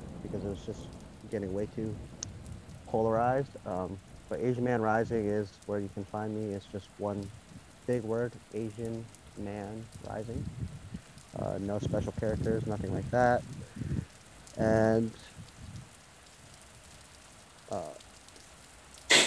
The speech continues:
I actually plan on doing a, uh, A M A here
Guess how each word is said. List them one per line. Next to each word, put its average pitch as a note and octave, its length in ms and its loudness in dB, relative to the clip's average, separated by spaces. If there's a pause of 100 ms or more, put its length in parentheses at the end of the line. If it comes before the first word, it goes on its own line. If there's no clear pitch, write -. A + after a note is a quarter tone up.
(300)
I D3 100 8
actually D3+ 440 10
plan D3 260 6
on C#3 140 4
doing C3 380 6
a, A2 220 4
uh, G2 220 0
A A#2+ 160 2
M A2 140 2
A A2+ 160 0
here B2+ 360 2